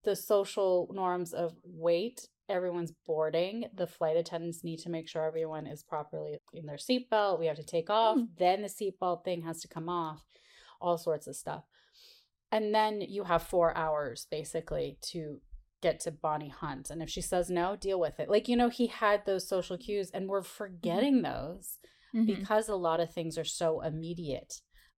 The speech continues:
Speaker 1: Right now, I was like, "What was her name? Oh my God, this is driving me crazy." I just found it,
Speaker 2: <laughs>
Speaker 1: right? Bonnie Hunt.
Speaker 2: Yeah.
Speaker 1: If this was before the internet age, we would just have to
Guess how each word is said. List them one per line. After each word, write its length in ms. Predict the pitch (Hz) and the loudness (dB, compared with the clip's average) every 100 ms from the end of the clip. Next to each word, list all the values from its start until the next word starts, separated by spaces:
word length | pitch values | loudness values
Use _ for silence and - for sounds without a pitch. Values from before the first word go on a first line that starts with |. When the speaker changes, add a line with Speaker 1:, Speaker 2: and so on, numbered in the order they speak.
| _ _ _ - | _ _ _ -6
Speaker 1:
Right 300 | 180 196 202 | 6 8 8
now, 260 | 240 294 175 | 8 6 6
I 180 | 165 185 | 6 6
was 120 | 185 | 6
like, 180 | 170 - | 6 8
"What 200 | 180 233 | 8 10
was 160 | 247 | 8
her 120 | 247 240 | 8 4
name? 420 | 208 208 170 135 - | 4 2 0 0 10
Oh 240 | 208 214 | 12 12
my 180 | 226 220 | 10 4
God, 340 | 196 190 190 | 4 2 2
this 140 | 175 165 | 0 -4
is 80 | - | 2
driving 240 | 180 175 | 4 4
me 60 | 180 | 4
crazy." 180 | 170 | 2
I 120 | - 170 | 2 0
just 260 | 170 262 | 8 8
found 280 | 202 160 156 | 8 0 0
it, 140 | 370 - | -2 0
Speaker 2:
<laughs> 60 | 339 | 0
Speaker 1:
right? 300 | 156 175 - | 2 0 0
Bonnie 260 | 165 165 | -2 0
Hunt. 180 | 160 147 - - - - _ - | -2 -6 -12 -20 -20 -20 _ 0
Speaker 2:
Yeah. 140 | 269 | 2
Speaker 1:
If 100 | - | 6
this 200 | 392 381 | 6 6
was 180 | 254 202 | 6 6
before 500 | 202 185 - 208 240 | 4 2 6 8 10
the 120 | 226 | 8
internet 320 | 196 226 254 - | 6 4 2 2
age, 320 | 262 285 254 | 0 -2 -2
we 120 | 185 175 | -4 -2
would 140 | 170 | 0
just 160 | 170 160 | -2 0
have 200 | 170 160 | -2 -2
to 120 | 156 | -6